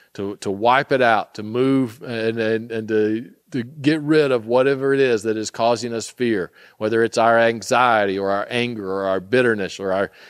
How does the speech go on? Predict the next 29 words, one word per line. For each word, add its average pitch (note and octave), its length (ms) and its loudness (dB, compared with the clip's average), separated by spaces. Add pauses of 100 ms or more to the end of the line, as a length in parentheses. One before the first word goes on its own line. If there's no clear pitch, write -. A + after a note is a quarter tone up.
(180)
financial B2+ 580 0
situations G2 800 -4
or G2+ 220 -2 (240)
whatever D3+ 480 2
that E3 180 2
may D3+ 240 2
be. C3+ 440 -4 (1000)
Many C3 300 -4
times A2 580 -2
God A2+ 460 0 (340)
helps C3+ 400 0
us G2 440 0 (360)
little B2 520 2
by B2 260 2
little, G2+ 480 -2 (380)
right? A2 200 -4
That A#2 140 0
we A2 120 0
start A2+ 400 0
changing, C3+ 680 -2 (260)
uh, A#2 300 2
the B2+ 140 0
direction B2 640 0
that A#2 160 0
we're A2+ 180 0
going, G#2 400 0
that G2 120 -8
we G2+ 120 -6
start, A#2 480 2